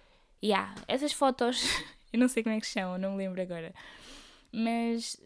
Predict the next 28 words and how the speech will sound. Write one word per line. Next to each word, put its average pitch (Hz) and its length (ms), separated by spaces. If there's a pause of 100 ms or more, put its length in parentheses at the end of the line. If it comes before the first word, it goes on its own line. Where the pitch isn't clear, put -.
(100)
são 254 260
fotos 254 600 (240)
que 233 100
depois, 226 440
tipo, 220 220
eles 214 280
quando, 196 880 (1500)
quando 208 260
vai 202 120
haver 196 180
um 196 80
show 190 220
qualquer, 285 480
tipo, - 320
eles 202 160
mandam 196 280
as 202 100
fotos 262 680 (960)
e 226 280
as 226 100
pessoas 226 400
do 220 100
casting 226 400
já 220 120
sabem 220 260
quem 202 160
tu - 200
és. - 280